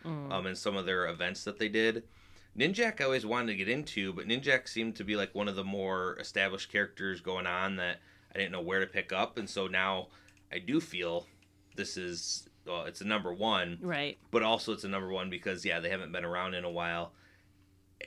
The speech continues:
Speaker 2: And even in the, the back of this book, the, the writer, uh, was saying how we,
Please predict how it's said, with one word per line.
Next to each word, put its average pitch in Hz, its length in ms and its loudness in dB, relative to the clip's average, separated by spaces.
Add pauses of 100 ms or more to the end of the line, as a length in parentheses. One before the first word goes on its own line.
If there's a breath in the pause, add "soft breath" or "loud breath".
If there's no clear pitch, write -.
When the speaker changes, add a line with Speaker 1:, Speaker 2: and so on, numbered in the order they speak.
Speaker 2:
And 104 480 4
even 113 260 2
in 104 120 0
the, 95 140 -2 (260)
the 95 100 -6
back 95 300 4
of 95 60 -4
this 92 160 -4
book, - 320 -6
the, 85 380 -2 (100)
the 90 120 -6
writer, 90 680 0
uh, 80 160 -8
was 87 220 -2
saying 90 300 0
how 85 400 -2 (960 soft breath)
we, 101 720 -2